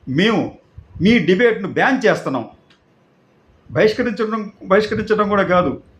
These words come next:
బ్యాన్ చేస్తున్నాం అని చెప్పి తెలుగుదేశం పార్టీ నుంచి వర్తమానం అందింది. నిజానికి ఏదైనా ఛానల్లో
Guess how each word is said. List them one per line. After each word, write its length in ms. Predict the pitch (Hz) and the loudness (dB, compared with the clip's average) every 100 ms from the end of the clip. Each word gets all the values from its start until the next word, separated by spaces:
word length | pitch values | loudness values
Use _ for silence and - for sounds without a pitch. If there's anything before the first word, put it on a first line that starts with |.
| _ - | _ 0
బ్యాన్ 320 | 202 262 233 | 0 2 0
చేస్తున్నాం 420 | 196 - 156 117 - - - - 151 | 0 0 -4 -6 -10 -20 -20 -6 -2
అని 120 | 156 | 0
చెప్పి 540 | 156 151 220 254 - - _ - - _ - | 0 0 0 0 -2 -12 _ -20 -20 _ 2
తెలుగుదేశం 460 | 269 277 247 226 | 4 6 4 0
పార్టీ 320 | 175 170 165 160 | 0 0 0 -2
నుంచి 640 | 156 214 185 170 180 - 139 | -4 -2 2 2 0 -4 -2
వర్తమానం 540 | 135 - 131 123 117 | -2 0 0 0 0
అందింది. 440 | 101 92 92 92 - _ - | -4 -8 -10 -14 -18 _ -10
నిజానికి 680 | 160 208 208 208 170 180 - - - - - - - 170 | 0 0 0 2 2 2 -4 -18 -20 -20 -20 -20 -6 0
ఏదైనా 420 | 214 226 220 208 | 2 2 0 0
ఛానల్లో 720 | 190 180 202 196 202 214 | 0 -2 0 0 -2 -2